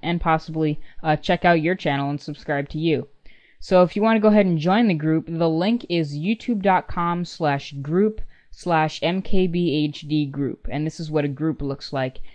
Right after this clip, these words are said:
And if you guys want, I'll do a video on an overview of, you know, uh, what a Google group looks like. Anyway, uh, everyone who's joining the group right now, I'm looking for moderators and people to moderate the topics. So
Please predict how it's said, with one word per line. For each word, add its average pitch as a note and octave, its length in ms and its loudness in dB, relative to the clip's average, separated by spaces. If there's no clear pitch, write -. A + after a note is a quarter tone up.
And F3 100 -2
if F#3+ 140 2
you G#3+ 80 2
guys F3+ 240 4
want, D#3+ 260 0
I'll D#3 140 2
do D#3 240 2
a D3+ 160 2
video D#3 420 0
on C#3+ 360 -2
an D3+ 120 -4
overview D3 560 0
of, C3+ 300 -4
you D#3+ 100 -2
know, C3 260 -4
uh, C3+ 200 2
what D3 160 0
a D3+ 60 0
Google D3 320 0
group D3 240 -2
looks C3+ 300 -8
like. A2+ 280 -8
Anyway, F3+ 380 4
uh, D#3+ 200 6
everyone F#3 420 2
who's E3 240 2
joining G3 560 2
the G3 80 4
group G#3+ 260 2
right G#3+ 180 2
now, G#3+ 200 2
I'm E3 200 0
looking E3+ 280 0
for D#3 240 0
moderators D3+ 760 2
and D#3 120 -4
people D#3 400 -2
to F#3 80 0
moderate D#3+ 480 2
the C#3+ 80 -2
topics. D3+ 500 -2
So D3+ 320 0